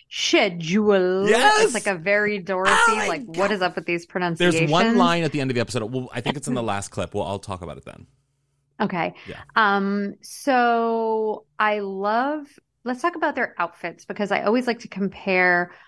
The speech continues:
Speaker 1: what the women look like in other roles versus their Golden Girls characters. And Rue, I feel like Rue and Betty were wearing, like, a lot of silk maybe in this episode,
Speaker 2: Mm-hmm.
Speaker 1: or,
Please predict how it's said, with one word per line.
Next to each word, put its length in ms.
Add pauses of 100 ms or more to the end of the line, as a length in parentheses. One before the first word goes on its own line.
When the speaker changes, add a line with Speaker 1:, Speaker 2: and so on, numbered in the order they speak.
(180)
Speaker 1:
what 360
the 120
women 560
look 320
like 440
in 220
other 220
roles 300
versus 360
their 140
Golden 320
Girls 240
characters. 680 (440)
And 460
Rue, 720
I 100
feel 200
like 160
Rue 300
and 280
Betty 240
were 180
wearing, 420
like, 280 (160)
a 100
lot 240
of 120
silk 720
maybe 400
in 120
this 180
episode, 600
Speaker 2:
Mm-hmm. 120
Speaker 1:
or, 440